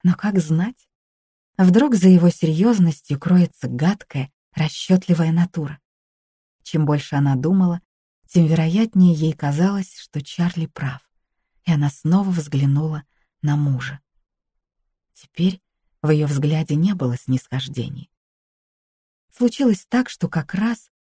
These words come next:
в эту минуту Уолтеровы дамы беседовали каждая со своим другим соседом, и он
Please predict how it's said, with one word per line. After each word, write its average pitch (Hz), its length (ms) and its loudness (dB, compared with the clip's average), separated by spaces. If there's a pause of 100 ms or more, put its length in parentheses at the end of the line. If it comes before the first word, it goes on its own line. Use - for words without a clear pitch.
в 160 120 2
эту 170 240 2
минуту 170 600 2 (260)
Уолтеровы 165 600 4
дамы 208 360 2
беседовали 185 560 2
каждая 190 420 0
со 185 140 -4
своим 180 420 2
другим 190 380 2
соседом, 139 680 -8 (360)
и 156 100 2
он 208 260 2